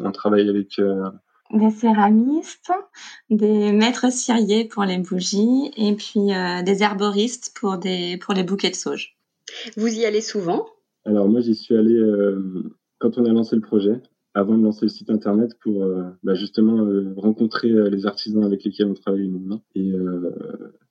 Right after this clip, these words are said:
Speaker 1: faire le tour et, euh, ramener quelques produits. Et depuis, bah, on n'a pas pu y retourner. On aurait bien aimé y aller cette année, mais bon, avec les, avec le, le covid, la covid actuellement, c'est, euh,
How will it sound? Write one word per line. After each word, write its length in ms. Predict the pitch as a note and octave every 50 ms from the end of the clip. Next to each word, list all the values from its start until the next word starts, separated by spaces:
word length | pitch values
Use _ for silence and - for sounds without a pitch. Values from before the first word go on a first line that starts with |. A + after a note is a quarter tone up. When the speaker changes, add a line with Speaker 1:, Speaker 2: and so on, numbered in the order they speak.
| _ - -
Speaker 1:
faire 140 | - F#2+ F#2
le 140 | F#2+ F#2 F2+
tour 560 | - - - A2+ A#2 A#2 A#2 A2 G#2 G2 F#2+
et, 200 | F#2+ F#2 F#2+ F#2+
euh, 200 | F#2 F2+ F2+ F2+
ramener 300 | F#2+ G2+ G#2 G#2+ A2+ G#2+
quelques 280 | A2 A2 - - G#2+ -
produits. 540 | - - G2+ F#2+ G#2 A2+ - - - _ _ _ _ _ _ _ _ _
Et 120 | - G2+ G2+
depuis, 600 | F#2+ A2 G#2+ G#2 - - - - C3 C3+ C#3 B2+
bah, 200 | A2 G#2+ G2 F#2+
on 440 | G2 F#2+ F#2+ F#2+ F#2+ G2 G2 F#2+ G2
n'a 120 | G2 G2
pas 160 | - A#2 A#2
pu 180 | A2+ - C3+ C3
y 40 | B2
retourner. 420 | A#2 A#2 A2+ - A#2 A2 A2+ B2+
On 120 | C3+ A#2+
aurait 160 | G2+ F#2+ F#2+ F#2+
bien 100 | A2 A#2
aimé 220 | A#2+ A2+ A2+ A2
y 160 | A2 G#2+ G#2
aller 140 | G2+ G#2 G2+
cette 280 | - - - G#2+ - G#2+
année, 220 | G2+ G#2+ A#2 B2+
mais 160 | A#2+ A2 G2
bon, 160 | F#2+ G2 F#2+
avec 260 | F#2 F2 F2 F2+ - -
les, 180 | F#2+ F#2 F2+ F2+ F2 _ _ _ _
avec 260 | - F#2+ G2 F#2+ - -
le, 180 | G2+ G2 F#2+
le 100 | G2 G2
covid, 380 | F#2+ - G2+ G2 G2+ A2 G#2+ G#2+ - F#2
la 120 | F#2 G2+ F#2+
covid 300 | - G#2 F#2 G#2+ G#2+ G#2
actuellement, 520 | F#2+ - - - F#2+ F#2+ G2 G2+ A2+ A#2
c'est, 200 | A2 - - F#2
euh, 120 | F2+ F2